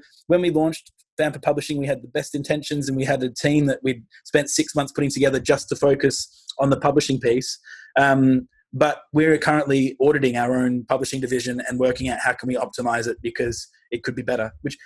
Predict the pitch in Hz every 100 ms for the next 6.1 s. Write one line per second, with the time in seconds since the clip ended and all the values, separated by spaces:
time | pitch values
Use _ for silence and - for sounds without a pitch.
0 | - 175 196 214 208 175 160 160 - 160
1 | 160 156 139 - 131 139 135 127 135 127
2 | 123 120 131 120 131 123 117 104 _ _
3 | 143 135 123 117 131 123 113 110 - -
4 | - 151 151 - 156 151 160 165 - 160
5 | 123 - _ 139 - 226 220 180 160 156
6 | 147